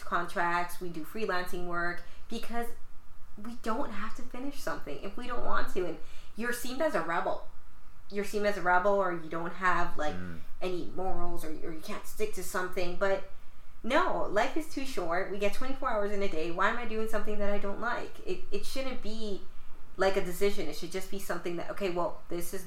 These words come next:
Speaker 1: not working right now. We need to stop.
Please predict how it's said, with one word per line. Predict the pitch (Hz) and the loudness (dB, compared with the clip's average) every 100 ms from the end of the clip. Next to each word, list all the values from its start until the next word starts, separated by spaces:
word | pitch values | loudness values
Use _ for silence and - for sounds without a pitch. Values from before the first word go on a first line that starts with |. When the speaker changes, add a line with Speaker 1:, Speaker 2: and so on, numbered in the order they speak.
| 156 | -2
Speaker 1:
not | 160 160 170 185 180 170 | 0 2 4 4 2 -2
working | 170 160 156 156 | -2 -2 -4 -4
right | - - | -4 -4
now. | - - - - - | -4 -4 -2 -2 0
We | 196 | 0
need | 185 170 | 0 0
to | |
stop. | - - 180 - - | 0 2 2 2 -2